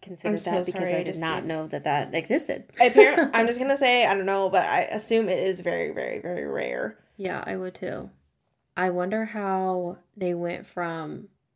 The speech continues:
Speaker 1: you know, him having a little smirk to him, I think you said, like, moving his head a little bit, to then regaining upper body strength. Like, I'm shocked. I wonder if he had the smile because suddenly his ability had come back,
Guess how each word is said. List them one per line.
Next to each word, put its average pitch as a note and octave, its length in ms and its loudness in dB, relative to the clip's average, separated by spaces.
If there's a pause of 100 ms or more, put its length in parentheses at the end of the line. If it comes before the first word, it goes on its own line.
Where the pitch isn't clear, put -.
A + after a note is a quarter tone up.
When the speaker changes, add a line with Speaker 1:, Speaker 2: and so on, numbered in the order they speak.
(280)
Speaker 1:
you F3+ 140 -18
know, E3 240 -8
him E3 580 -8 (560)
having F3+ 260 -8
a F3 40 -6
little E3 200 -8
smirk F3+ 640 -6 (680)
to G3 120 -12
him, E3+ 640 -4 (380)
I G3 40 -20
think F3+ 200 -14
you F3 80 -8
said, E3 220 -10
like, - 280 -14
moving F3 320 -6
his D#3+ 120 -10
head F3+ 180 -2
a F3+ 60 -2
little F3 240 -4
bit, E3+ 320 -4 (600)
to F#3 160 -2
then F3 320 -4
regaining F3+ 560 -4
upper F3 200 -8
body D#3+ 260 -6
strength. C#3 340 -12
Like, E3+ 160 -8
I'm E3+ 140 -6
shocked. F3+ 580 -6 (580)
I G#3 80 -10
wonder G#3 280 0
if A3 160 -6
he G#3 80 -8
had G3 260 -6
the F#3+ 80 -6
smile F#3 680 -4 (920)
because G3 380 -4
suddenly F3+ 600 -4
his F3 220 -12
ability E3+ 460 -6
had C4 140 -8
come C#4 220 -4
back, C#4+ 320 -4